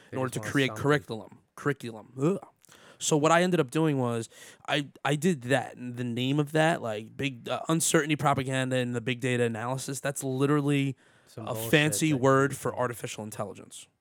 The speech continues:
Speaker 2: So I wrote my thesis on artificial intelligence. And
Speaker 1: Mm.
Speaker 2: all I did was I spoke about three things.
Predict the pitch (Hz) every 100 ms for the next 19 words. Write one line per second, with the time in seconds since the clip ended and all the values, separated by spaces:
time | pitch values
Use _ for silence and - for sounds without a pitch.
0 | _ _ - - 127 147 117 110 123 147
1 | 123 127 117 - 135 120 - 113 110 123
2 | - 101 - 104 85 65 - 120 113 -
3 | - - 165 170 170 156 143 131 151 156
4 | 143 - - - - 131 127 123 127 -
5 | 151 139 131 127 - _ _ _ - -
6 | 160 156 156 120 85 -